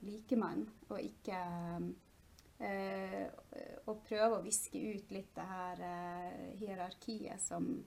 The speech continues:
som jo selvfølgelig eksisterer også nå i vår tjeneste, eh, mellom på en måte den som får hjelp og den som hjelper. Men, men, eh, men jeg opplever jo at det er noe som er, sånn som vi var inne på tidligere, at det er noe som,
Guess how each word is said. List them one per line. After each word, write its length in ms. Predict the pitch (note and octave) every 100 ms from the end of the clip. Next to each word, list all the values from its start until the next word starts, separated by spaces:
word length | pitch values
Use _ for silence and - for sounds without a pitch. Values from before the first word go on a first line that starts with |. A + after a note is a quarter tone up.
| - - -
som 220 | - G#3+
jo 140 | G#3 G3
selvfølgelig 600 | F#3+ F3 G#3 G3+ F#3 F3
eksisterer 640 | E3+ - - - A3 F#3+ E3
også 340 | - - G3 F3
nå 140 | G3+
i 160 | F#3 F3
vår 200 | F3 F#3+
tjeneste, 520 | G#3 - - - - - - - - -
eh, 680 | F#3 F3+ F3 E3 E3+ D#3+ - - - - - -
mellom 400 | F#3 F#3 F#3 F3+
på 100 | F#3
en 60 |
måte 180 | F3+ F#3+
den 180 | F#3+ F#3+
som 180 | F#3+ -
får 200 | F3 F3+
hjelp 300 | F#3 F#3 F#3
og 60 | -
den 160 | F#3+ F#3
som 260 | - F3+ F#3 F#3+
hjelper. 460 | G3 F#3+ A3 - G3+
Men, 220 | G3+ G3 G3 - - - - -
men, 340 | G#3+ G3+ G3 G3
eh, 440 | F#3+ F#3+ F#3 F#3 C4+ - - -
men 240 | A3+ G#3+
jeg 80 | G3+
opplever 400 | G#3+ B3+ A3+ F#3+
jo 60 | F3+
at 120 | F#3
det 80 | G3+
er 120 | F#3
noe 300 | F#3+ - F#3+
som 220 | F3+ F3+
er, 220 | F#3+ F3+ F3+
sånn 180 | - G3
som 160 | F#3+
vi 120 | F3+
var 120 | F3+ -
inne 220 | F#3 F#3+
på 120 | -
tidligere, 400 | - F#3 G3+ F3+
at 100 | F3
det 120 | G3
er 80 | F#3
noe 180 | F#3+ G3
som, 240 | F#3+ F3